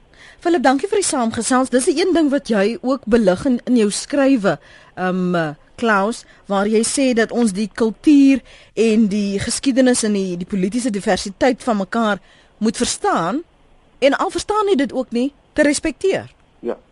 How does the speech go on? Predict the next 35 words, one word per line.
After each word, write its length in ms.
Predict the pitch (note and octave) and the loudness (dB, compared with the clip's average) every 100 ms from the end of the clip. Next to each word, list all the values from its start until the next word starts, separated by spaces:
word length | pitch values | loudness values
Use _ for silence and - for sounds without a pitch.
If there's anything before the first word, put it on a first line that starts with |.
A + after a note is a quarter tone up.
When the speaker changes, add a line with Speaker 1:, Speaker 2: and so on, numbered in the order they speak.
| _ _ _ _ _ - - _ _ _ _ _ _ _ _ _ _ _ - - - _ - - | _ _ _ _ _ -20 -20 _ _ _ _ _ _ _ _ _ _ _ -20 -20 -20 _ -20 -6
Speaker 2:
Ja, 240 | D3+ D#3+ | 2 2
natuurlik. 600 | D#3 - F#3 E3 G#2+ - B2 | 2 -2 -2 0 -2 -6 -2
Uh, 200 | B2 A2+ F2+ - - - - | 0 0 -2 -14 -20 -20 -14
ons, 240 | C#3 C3+ - - - _ - | -10 -8 -10 -20 -20 _ -10
soos 140 | B2+ | -10
ek 80 | - | -6
vroeër 220 | C#3+ C3 | -6 -6
verwys 300 | A#2 A2+ A#2+ | -4 -4 -4
het, 180 | - G#2+ | -4 -6
ons, 180 | G#2+ A2 - - | -8 -10 -12 -14
ons 120 | A#2 G2+ | -10 -8
is 120 | C3 | -10
ons 100 | A#2+ A2+ | -12 -14
natuurlik 380 | A2 A#2 G#2 - | -10 -10 -10 -10
die 140 | G#2 - - - | -12 -14 -20 -18
reënboognasie 920 | A2 A#2 C3 A#2 - A2 A2 A2 A2 G2+ | -4 -2 0 -2 -6 -4 -4 -6 -10 -10
en 100 | G#2+ | -10
ons 80 | A2+ | -12
het 100 | A2+ | -8
al 160 | - E3 | -4 -2
hierdie 160 | D#3+ C3 | -4 -8
verskillende 500 | - B2+ A#2 A2 G#2+ | -14 -10 -8 -6 -8
kulture 520 | - G2 A2 G#2 F#2+ | -10 -14 -12 -10 -8
wat 160 | F#2 - - - - | -10 -14 -20 -20 -8
saam, 340 | A#2+ G#2+ G2+ F#2 B1+ | -4 -4 -6 -10 -14
uh, 140 | G1+ G1+ G1+ A2 | -18 -18 -18 -10
lewe 280 | A2+ G#2 G2+ | -6 -6 -8
in 60 | G2 - | -10 -14
Suid-Afrika. 640 | G2 G2 G2 G#2 - F#2 - - - _ | -8 -6 -8 -12 -14 -16 -16 -20 -20 _
En 300 | - C3 B2+ - C3 | 0 0 0 -4 -6
dis, 140 | C#3+ - | -6 -6
dis 140 | D3+ | -6
'n 100 | D#3+ | -4
wonderlike 480 | B2+ D#3 E3 D#3+ D#3 | -4 -4 -4 -6 -4
ding. 240 | F3 C#3+ | -4 -6